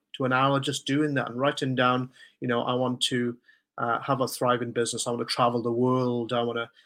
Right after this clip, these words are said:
I want clients all over the world." And just to write down this list of what you wanna do. "I want a house in the Bahamas," whatever. And then to write, to revisit that the next day after you've actually thought about it deeply,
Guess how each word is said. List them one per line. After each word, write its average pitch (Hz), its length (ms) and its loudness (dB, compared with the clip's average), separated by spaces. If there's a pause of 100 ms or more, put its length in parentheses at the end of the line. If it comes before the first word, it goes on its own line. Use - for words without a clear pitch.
(120)
I 131 60 -2
want 127 220 -2
clients 123 420 0
all 123 100 0
over 117 140 -2
the 120 60 -4
world." 123 260 0
And 127 140 -4 (360)
just 226 180 0
to 220 40 -4
write 185 180 6
down 160 140 4
this 151 160 0
list 165 220 2
of 131 60 -4
what 139 120 0
you 135 80 2
wanna 131 160 2
do. 139 260 4
"I 120 60 4
want 123 140 0
a 123 40 0
house 131 380 0
in 135 60 -2
the - 40 -4
Bahamas," 131 600 0
whatever. 160 440 4 (460)
And 165 120 0
then 175 140 2
to - 140 2
write, 165 460 6 (500)
to 165 300 4
revisit 160 540 8
that 131 260 6
the 143 80 0
next 139 300 4
day 127 240 4 (640)
after 139 260 0
you've 135 300 2 (180)
actually 131 480 0
thought 147 500 8
about 107 300 0
it 127 160 -6
deeply, 131 460 -2